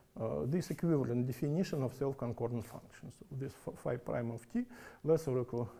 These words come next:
than one. So let us look at this ellipsoid. This ellipsoid is called Deakin ellipsoid.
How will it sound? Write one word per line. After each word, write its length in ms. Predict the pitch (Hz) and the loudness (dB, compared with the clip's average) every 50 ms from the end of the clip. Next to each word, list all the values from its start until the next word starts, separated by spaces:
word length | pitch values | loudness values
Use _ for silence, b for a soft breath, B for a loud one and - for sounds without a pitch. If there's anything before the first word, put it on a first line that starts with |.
| - 131 | -6 -4
than 180 | 120 110 113 | -4 -4 -4
one. 160 | 113 117 - 139 - - - - - _ B B B B B B B B | -6 -8 -10 -12 -14 -18 -20 -20 -20 _ B B B B B B B B
So 460 | - - 214 175 135 113 - - - - - 160 | 4 8 10 10 10 8 6 2 -2 -4 0 8
let 220 | 185 233 269 240 | 10 10 10 10
us 140 | 254 208 - | 8 6 8
look 180 | 240 220 - 190 | 6 8 8 8
at 140 | 165 160 156 | 8 8 8
this 180 | 151 127 - | 6 6 4
ellipsoid. 680 | - 156 139 131 120 123 - - 202 208 240 277 269 214 175 | 4 4 6 6 4 2 2 2 4 4 4 4 2 2 2
This 180 | 170 151 - | 2 2 2
ellipsoid 540 | 165 147 135 135 135 - - 139 123 123 139 | 2 2 2 2 2 0 0 0 0 0 0
is 100 | 123 - | -4 -4
called 300 | - - 135 117 120 - B B B B B B B - | -2 0 0 0 0 -2 B B B B B B B 0
Deakin 360 | 143 151 147 - - 135 131 | 0 2 2 2 2 0 0
ellipsoid. 760 | - 151 131 117 120 123 - - - 220 240 254 294 294 - | 2 2 2 2 2 0 -2 2 4 6 8 8 6 4 2